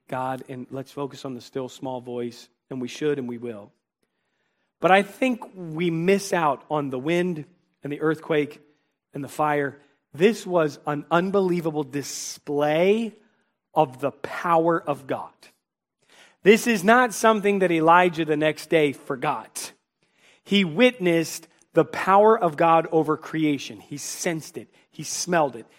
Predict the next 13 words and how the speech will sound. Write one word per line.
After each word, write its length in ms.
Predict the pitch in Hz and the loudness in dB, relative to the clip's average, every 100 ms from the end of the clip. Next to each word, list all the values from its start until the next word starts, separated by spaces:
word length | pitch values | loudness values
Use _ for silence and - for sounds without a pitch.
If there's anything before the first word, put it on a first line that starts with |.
| _ | _
He 140 | - 151 | -10 -10
saw 400 | - 190 156 120 | -2 2 2 0
it. 100 | - _ _ | -10 _ _
He 180 | - 147 _ - | -16 -16 _ 2
felt 320 | 190 143 - | 4 4 -6
it. 380 | 113 - - - _ _ _ _ _ _ _ _ _ _ _ _ _ _ _ - - - | -20 -18 -18 -18 _ _ _ _ _ _ _ _ _ _ _ _ _ _ _ -20 -4 2
And 100 | 233 | 4
he 60 | |
was 160 | 233 214 | 4 6
also 380 | 277 311 285 277 | 4 4 2 4
on 260 | 202 196 | 4 4
Mount 240 | 190 185 - | 2 0 -2
Sinai, 760 | - 170 151 139 120 104 113 | -2 0 0 -4 -8 -14 -18